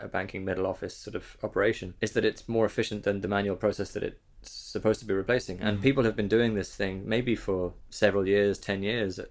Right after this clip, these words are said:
Speaker 1: However inefficient it may seem from a automation point of view,
Speaker 2: Mm-hmm.
Speaker 1: it can be an eff-, efficient process within a bank. You know, somebody knows their job very well.
Speaker 2: Yeah.
Speaker 1: They can, they know where to go to get things, and they know
Speaker 2: Mm.
Speaker 1: how to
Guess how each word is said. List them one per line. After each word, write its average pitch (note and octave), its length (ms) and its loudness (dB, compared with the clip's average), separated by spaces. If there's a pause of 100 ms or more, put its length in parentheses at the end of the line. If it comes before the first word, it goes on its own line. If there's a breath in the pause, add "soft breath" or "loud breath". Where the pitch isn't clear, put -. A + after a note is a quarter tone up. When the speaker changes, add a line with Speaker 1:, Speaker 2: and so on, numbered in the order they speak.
Speaker 1:
However B2 380 6
inefficient G#2+ 460 2
it D#2 100 -8
may F2+ 160 0
seem G#2 300 0
from F#2+ 220 -2
a F2+ 260 -2 (200)
automation G#2+ 500 2
point F#2+ 180 0
of F#2 60 -10
view, F2 260 0
Speaker 2:
Mm-hmm. G2+ 200 4 (140)
Speaker 1:
it - 140 -4
can B2+ 240 0
be A2 100 6
an F#2+ 120 2
eff-, F2+ 120 -6 (100)
efficient G2+ 380 -6
process G#2 520 -2 (380)
within F#2+ 220 -2
a F2 40 -2
bank. F#2+ 320 0
You F#2+ 60 -2
know, F#2 100 -2
somebody A2 320 0
knows G2+ 260 4
their G2 100 2
job F#2 240 2
very F#2+ 220 4
well. F#2 340 0
Speaker 2:
Yeah. - 100 -2
Speaker 1:
They G2+ 80 4
can, G#2+ 300 -2 (220)
they G#2 140 2
know G#2 200 6
where G#2 180 6
to G#2 120 0
go G2+ 160 6
to G2+ 100 -4
get G#2+ 220 0
things, A2 260 0
and G#2 100 -2
they F#2+ 60 -2
know F#2 280 0
Speaker 2:
Mm. F#2 60 -10
Speaker 1:
how G2+ 200 2
to F#2+ 280 2